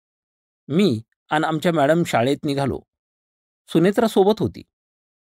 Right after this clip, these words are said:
तिला सायकलच्या नळीवर बसविलं. हँडलला तिचं दप्तर, माझा टिफिन अडकवला. मॅडमशी बोलत, सायकल ढकलीत चालत आम्ही मॅडमच्या शाळेपर्यंत गेलो.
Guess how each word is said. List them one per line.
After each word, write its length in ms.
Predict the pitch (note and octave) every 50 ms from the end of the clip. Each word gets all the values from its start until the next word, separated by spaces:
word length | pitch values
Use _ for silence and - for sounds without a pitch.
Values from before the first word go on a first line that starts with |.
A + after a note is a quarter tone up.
| _ _ _ _ -
तिला 160 | D#3 D#3+ E3+
सायकलच्या 520 | - E3+ B2+ A2+ - - C#3+ D3 - E3+
नळीवर 380 | D#3 D3+ D3 C#3+ D3 E3 E3 D3+
बसविलं. 440 | C3+ B2+ A2+ - - G2 E2 D2+ - - _ _ _ _ _ _ _ _ _ _ _ _ _ _ _ _ - -
हँडलला 360 | D3+ C#3+ C#3 C#3 C#3+ D3 D#3 -
तिचं 180 | E3+ C3 - D#3+ C#3+
दप्तर, 420 | C#3 C3 A2+ _ - B2+ F#2+ F2 - _ _ _ _ _ _ -
माझा 220 | C#3+ C3 B2 D3+ C#3+ -
टिफिन 300 | - C3+ A2+ - F#3 E3+
अडकवला. 420 | D3 A2 G2+ - G2+ F2+ E2 D2+ - - _ _ _ _ _ _ _ _ _ _ _ _ _ _ -
मॅडमशी 440 | C#3+ C3+ C3+ C#3+ D3+ E3 - - F3+
बोलत, 380 | C#3 C3 C3+ C3 B2 B2 B2
सायकल 400 | A2+ - - A#2+ A2+ - D3 C#3+
ढकलीत 320 | B2+ B2 A2+ - C#3+ C#3+ C3 -
चालत 320 | - A#2+ G#2 A#2+ C3 -
आम्ही 280 | C3 A2 A#2+ B2 A#2+ G#2+
मॅडमच्या 420 | G2+ A2 A2+ A2+ A#2+ C3 B2 E3 C#3
शाळेपर्यंत 560 | - - A2 G#2+ A2+ - B2+ A#2+ A#2 B2+ B2
गेलो. 280 | A2+ F#2 E2+ C#2+ C#2+